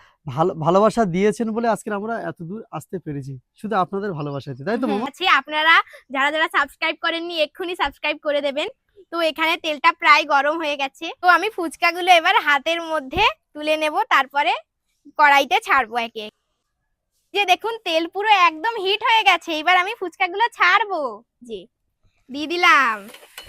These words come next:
Speaker 2: এই যে দেখুন, পুরো গাপ্পা গাপ্পা ফুলেছে, একদম গোল গোল। প্রথমবার অনুযায়ী কিন্তু ঠিকই হয়েছে ফুচকাগুলো, একটা দুটো বাদে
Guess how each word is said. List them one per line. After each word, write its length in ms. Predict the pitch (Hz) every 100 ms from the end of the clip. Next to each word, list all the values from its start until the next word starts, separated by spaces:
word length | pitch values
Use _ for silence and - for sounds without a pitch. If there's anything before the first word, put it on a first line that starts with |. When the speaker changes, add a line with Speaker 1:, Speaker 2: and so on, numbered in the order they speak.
| - - - _ - _ _ - - _ _ - _ - - _ _
Speaker 2:
এই 160 | 254 277
যে 120 | 330
দেখুন, 480 | 349 349 - 311 277 254 285 _ _ _
পুরো 120 | 269
গাপ্পা 360 | 269 262 - 311
গাপ্পা 280 | 339 349 392
ফুলেছে, 500 | 403 381 370 - 339 269 214 233 - - - _ _ _ _ _ _ _
একদম 280 | 202 226 311 339
গোল 240 | 294 320 359
গোল। 280 | 330 254 202 - _ _ _ -
প্রথমবার 440 | 277 415 415 427 427
অনুযায়ী 280 | 440 440 453
কিন্তু 240 | 440 415 480 427
ঠিকই 340 | 415 403 427
হয়েছে 400 | 403 277 254 214 - -
ফুচকাগুলো, 560 | 254 - 226 214 - - -
একটা 200 | 269 339
দুটো 220 | 339 359 403
বাদে 380 | 359 339 381